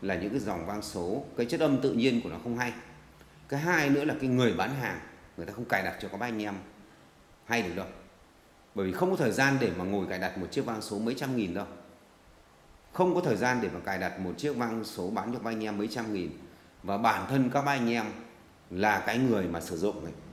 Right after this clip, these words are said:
tỷ lệ mà căn chỉnh được một chiếc vang số hoàn chỉnh mà hay ấy, là đếm trên đầu ngón tay. Rất hiếm. Em nghĩ rằng là người dùng ấy, các bác anh em là người dùng, là khách hàng, ờ, là tự mình căn chỉnh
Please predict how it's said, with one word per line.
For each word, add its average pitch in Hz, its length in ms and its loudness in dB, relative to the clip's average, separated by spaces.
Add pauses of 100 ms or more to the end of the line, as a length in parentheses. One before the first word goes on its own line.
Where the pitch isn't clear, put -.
(400)
tỷ 127 200 8
lệ 104 300 4
mà 92 120 0
căn 113 280 0
chỉnh 82 340 0
được 95 380 -4
một 85 120 -8
chiếc 110 100 -4
vang 107 180 -4
số 107 180 -6
hoàn 104 260 0
chỉnh 92 240 -4
mà 78 100 -10
hay 104 220 -2
ấy, 90 80 -8 (680)
là 87 120 -6
đếm 107 240 4
trên 160 120 2
đầu 92 180 0
ngón 90 100 -6
tay. 104 180 -2 (1080)
Rất 202 180 6
hiếm. 143 500 4 (720)
Em 123 220 2
nghĩ 156 120 6
rằng 107 220 0
là 82 220 -2
người 104 180 4
dùng 104 240 4
ấy, 113 100 0 (220)
các 123 60 2
bác 127 80 -2
anh 127 160 -2
em 110 180 0
là 98 60 -2
người 87 200 -4
dùng, 85 280 -2
là 78 120 -6
khách 135 120 -6
hàng, 104 300 0 (920)
ờ, 87 140 -6
là 82 600 -4
tự 175 180 4
mình 107 260 4
căn 101 180 0
chỉnh 90 160 -4